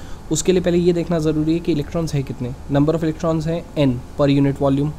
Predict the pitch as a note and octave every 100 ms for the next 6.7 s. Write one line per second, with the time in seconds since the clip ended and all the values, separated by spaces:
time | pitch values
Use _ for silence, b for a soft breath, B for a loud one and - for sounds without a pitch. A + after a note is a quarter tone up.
0 | - - - B B B - - C#3 C#3+
1 | D#3+ F3 - - - - - - - -
2 | - - - - - - - D#3 F#3 F3+
3 | F3 E3+ E3+ - F3 F3 E3+ E3+ F3+ E3+
4 | E3 E3+ F3+ - - - - - - C3+
5 | C3 C#3+ C3+ D3+ D3+ C#3+ - D#3+ G3 -
6 | D3 D#3+ E3 C#3 C#3 B2+